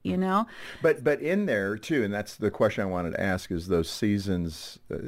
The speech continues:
Speaker 2: you know, they, A, they're not always chronological,
Speaker 1: They're
Speaker 2: and
Speaker 1: not.
Speaker 2: B, they don't match, obviously, the tilt of the earth, uh, in marriage.
Speaker 1: Right.
Speaker 2: But the point is they just describe how marriage flows.
Speaker 1: Right.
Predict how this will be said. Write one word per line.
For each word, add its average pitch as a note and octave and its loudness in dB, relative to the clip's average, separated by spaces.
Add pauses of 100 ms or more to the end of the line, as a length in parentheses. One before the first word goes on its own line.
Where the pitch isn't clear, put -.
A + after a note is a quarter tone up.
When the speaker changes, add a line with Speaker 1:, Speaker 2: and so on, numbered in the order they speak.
(120)
Speaker 2:
you - 0
know, G2+ 4
they, F#2 2
A, A2 2
they're F#2+ 0
not F2+ -4
always F#2 0
chronological, E2 0
Speaker 1:
They're - -2
Speaker 2:
and E3+ 0
Speaker 1:
not. E3+ 0
Speaker 2:
B, G2 2
they F#2 -2
don't E2+ -2
match, E2 -6
obviously, D2 0
the C#2+ -2 (380)
tilt - 0
of C#2+ 0
the D2 -2
earth, C#2+ 0 (460)
uh, D#2 2
in D#2+ 0
marriage. D#2+ -2
Speaker 1:
Right. E3+ -2
Speaker 2:
But G2 0
the - -2
point C3+ 0
is E2+ -2
they E2+ -2
just E2+ -6
describe D#2+ 0
how F2+ -2
marriage D2+ 0
flows. C#2+ -2
Speaker 1:
Right. E3 -6